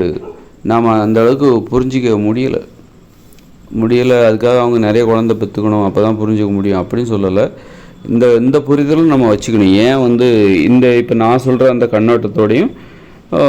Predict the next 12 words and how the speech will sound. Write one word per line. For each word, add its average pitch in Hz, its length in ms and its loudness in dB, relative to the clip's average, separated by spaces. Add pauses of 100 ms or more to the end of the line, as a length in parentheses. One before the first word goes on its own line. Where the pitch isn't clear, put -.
ஒரு 110 360 2
பிரச்சனையை 117 460 -2
நம்ம 104 200 0
வந்து 110 180 0
சரியா 110 300 0
புரிஞ்சுக்கணும். 95 580 -6 (200)
புரிஞ்சுக்கிட்டா 127 460 0
எல்லாம் 135 220 0
சரியாயிடும், 110 540 0
ஒண்ணும் 90 200 -2
பிரச்சனை 92 360 -8
இருக்காது, - 240 -8